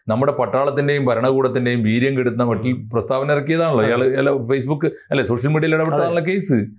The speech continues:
Speaker 1: ആ കേസിന് നേരിട്ട് പിടികൂടിയ, മഹാരാഷ്ട്ര സ്പെഷ്യൽ പോലീസ് പിടികൂടിയതാണ്, പിടിച്ചുകൊണ്ടുപോയതാ. അയാളെ വിട്ടുകിട്ടണം എന്ന് പറഞ്ഞിട്ട് ഇയാൾ വരുമ്പോ എന്നാല് ഒരു രാജ്യദ്രോഹി അതിനേക്കാളും ഗുരുതരമായ ഒരു രാജ്യദ്രോഹം ചെയ്യുന്നിടത്ത് അതിനോട് ഐക്യദാർഢ്യപ്പെടാൻ വരികയാണ്.
Speaker 2: അല്ല, അദ്ദേഹത്തിന്റെ ന്യായം എന്ന് പറഞ്ഞാൽ ആ പരിപാടിയിൽ പങ്കെടുത്തത് കൊണ്ട് ഐക്യദാർഢ്യം,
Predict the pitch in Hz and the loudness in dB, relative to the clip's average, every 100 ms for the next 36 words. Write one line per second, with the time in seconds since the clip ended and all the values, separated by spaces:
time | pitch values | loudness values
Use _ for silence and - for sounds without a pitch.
0 | _ _ _ _ 110 156 170 175 175 196 | _ _ _ _ -2 0 2 0 2 2
1 | 175 160 175 175 190 202 208 190 143 123 | 2 2 2 0 2 2 2 2 2 2
2 | 170 190 185 202 170 170 175 196 165 180 | 2 2 2 0 2 2 2 0 -2 -2
3 | 180 185 180 180 196 175 165 123 117 147 | 0 2 2 2 2 2 2 2 2 0
4 | 147 160 123 95 85 - _ _ 151 185 | 0 2 2 0 -4 -10 _ _ -2 0
5 | 220 220 185 180 170 147 147 143 135 127 | 2 2 2 2 2 0 0 0 0 0
6 | 123 123 123 120 117 110 107 101 104 147 | 0 2 2 2 2 2 2 2 4 4
7 | 196 180 139 123 101 95 85 87 180 - | 4 2 0 0 0 0 0 -2 -4 -6
8 | - - - 98 143 180 190 208 214 226 | -14 -14 -6 -2 2 0 2 2 2 4
9 | 202 196 190 175 165 165 135 127 135 139 | 4 4 2 2 0 2 2 2 0 2
10 | 139 147 127 120 123 123 113 156 170 123 | 2 0 0 0 2 0 2 2 2 2
11 | 135 135 113 107 127 131 120 117 110 113 | 2 2 0 0 0 0 -2 -2 -2 0
12 | 101 98 85 80 156 135 151 180 185 147 | 2 2 -2 -4 -2 0 0 2 2 0
13 | 156 185 185 180 175 139 151 170 185 185 | 0 0 0 -2 0 0 0 0 -2 -2
14 | 165 151 170 165 175 170 160 147 196 139 | -4 0 0 2 2 2 2 2 2 2
15 | 139 139 170 165 160 170 180 | -2 -2 -2 -2 -2 -2 -4